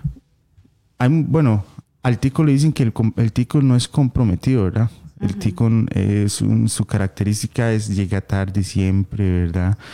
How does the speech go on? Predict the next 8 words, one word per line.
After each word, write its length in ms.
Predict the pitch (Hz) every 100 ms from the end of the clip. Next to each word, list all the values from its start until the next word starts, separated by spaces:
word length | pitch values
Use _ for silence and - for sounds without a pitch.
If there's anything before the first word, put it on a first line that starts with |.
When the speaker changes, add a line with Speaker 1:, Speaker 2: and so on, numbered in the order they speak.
| - - -
Speaker 1:
Este, 400 | 95 92 101 95
dice, 360 | 101 95 107
"Ya 180 | 101 95
llego", 480 | 95 107 110 120 110 - _ -
y 400 | 104 101 98 90
llega 340 | 101 95 104
como 360 | - 107 98 95
entre 680 | 87 - 87 85 85 95